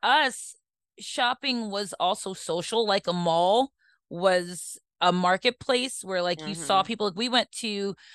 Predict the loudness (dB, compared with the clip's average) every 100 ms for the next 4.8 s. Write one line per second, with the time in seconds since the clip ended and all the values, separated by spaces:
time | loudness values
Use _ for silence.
0 | -8 0 2 4 4 4 4 2 0 2
1 | 0 2 4 4 2 -4 -4 -2 -2 -2
2 | -4 -2 2 2 -2 -2 2 2 0 -4
3 | -4 -6 -6 -2 -2 -4 -6 -6 -4 -2
4 | 0 0 0 0 2 2 -2